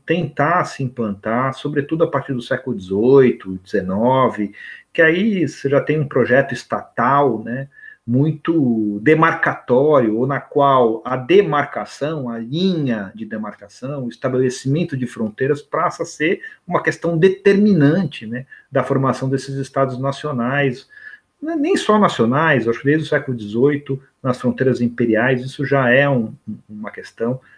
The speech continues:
mas no século dezenove e vinte isso vai ser muito mais, mais forte, né?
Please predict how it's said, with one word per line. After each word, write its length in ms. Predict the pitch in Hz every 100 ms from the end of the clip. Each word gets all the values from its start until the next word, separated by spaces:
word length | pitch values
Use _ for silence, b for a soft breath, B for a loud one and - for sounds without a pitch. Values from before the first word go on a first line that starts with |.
| b
mas 320 | 131 123 117 127
no 80 |
século 340 | 139 139 131 117
dezenove 420 | 113 113 113 110
e 20 |
vinte 320 | 98 113 120 135
isso 320 | - - 147
vai 160 | 143
ser 200 | 139 147
muito 460 | 147 123 139 147 139
mais, 640 | 123 120 127 120 - -
mais 240 | 113 113 -
forte, 460 | 104 101 - -
né? 120 | 98